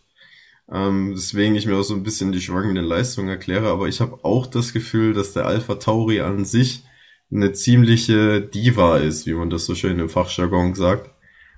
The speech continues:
Weil, wenn man sich mal anschaut, in Baku Gasly Fünfter geworden, bestes Saisonergebnis.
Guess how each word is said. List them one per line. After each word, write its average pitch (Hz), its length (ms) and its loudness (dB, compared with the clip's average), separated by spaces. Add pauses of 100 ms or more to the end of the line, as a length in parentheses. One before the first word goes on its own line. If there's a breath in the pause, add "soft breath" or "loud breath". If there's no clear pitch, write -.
Weil, 92 340 6
wenn 95 100 6
man 101 140 4
sich 98 140 -6
mal 92 140 6
anschaut, 107 420 4
in 90 140 2
Baku 117 680 4 (100)
Gasly 107 340 2
Fünfter 120 440 4
geworden, 113 500 4
bestes 123 400 2
Saisonergebnis. 113 840 2